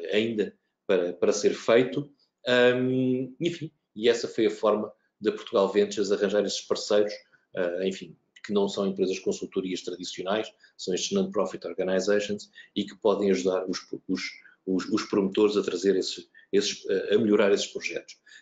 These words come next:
Tipicamente são entidades que conhecem o seu ecossistema, ahm, geográfico ou setorial, portanto, ou, enfim, eh, podem ser de um determinado setor ou de serem de uma determinada geografia e que ajudam os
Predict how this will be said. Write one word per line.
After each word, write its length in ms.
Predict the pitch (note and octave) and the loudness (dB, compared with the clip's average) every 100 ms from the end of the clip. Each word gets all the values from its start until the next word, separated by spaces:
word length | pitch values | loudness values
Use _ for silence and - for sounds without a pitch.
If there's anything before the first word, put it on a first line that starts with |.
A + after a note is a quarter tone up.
| _ | _
Tipicamente 720 | - E3+ D#3 D3 C#3 C3+ B2 | -6 -4 0 2 4 4 2
são 220 | - B2+ B2 | 0 0 0
entidades 720 | A#2+ A#2+ A2 A2+ G#2+ G2+ - | -2 -2 2 2 2 -2 -6
que 160 | - - | -14 -16
conhecem 680 | - B2 A#2+ G#2 G#2 G2 - _ A2+ | -8 -2 -2 -2 -4 -6 -10 _ -6
o 80 | |
seu 280 | G#2+ C#3 B2 | -2 4 4
ecossistema, 1000 | A#2 - A2+ - - A#2+ G#2+ G#2 G2 - _ _ _ _ - | 4 2 0 0 -2 2 2 2 -2 -6 _ _ _ _ -4
ahm, 680 | A2 G2 F#2+ F#2+ F#2 F2+ F2+ _ _ _ _ _ - | 2 2 2 0 -4 -8 -14 _ _ _ _ _ -14
geográfico 1120 | G#2+ A2 C#3 D#3+ B2+ B2 A2 - - F#2+ - _ - | -6 -4 2 4 6 6 4 0 -6 -6 -8 _ 4
ou 100 | - | 4
setorial, 680 | - G#2 G#2+ F#2+ G2 C3+ - _ | 4 -2 -2 0 0 -2 -10 _
portanto, 380 | - G2 G2 - _ _ - | -10 -10 -10 -20 _ _ -4
ou, 440 | G2+ F#2+ F#2+ F#2+ | 0 2 0 -2
enfim, 280 | F#2+ G2 F2+ | -4 -6 -8
eh, 260 | G#2 G2+ - | -8 -10 -4
podem 240 | G#2+ G2+ G#2 | 0 2 2
ser 240 | - G2 | 2 0
de 80 | A2+ | 0
um 100 | A2+ | -4
determinado 460 | - G#2 G2+ G2+ - | -4 -2 0 0 0
setor 640 | - F#2+ - G#2 F#2+ - _ _ - | 0 0 4 4 4 2 _ _ 2
ou 160 | G#2 | 4
de 80 | G#2 | 4
serem 280 | A2+ G2+ G2+ | 4 2 2
de 60 | A2+ | -2
uma 120 | G#2+ | -4
determinada 380 | G2 G#2+ G2+ G2 | -4 -2 0 0
geografia 640 | - G2+ F#2 - A2+ A#2 - _ _ | -2 -2 -2 -4 -4 -4 -4 _ _
e 100 | B2+ | -6
que 240 | B2 - A#2+ | -4 2 2
ajudam 600 | A#2 C#3+ D3+ A2+ G2+ | 4 4 4 4 2
os 100 | G2 | -2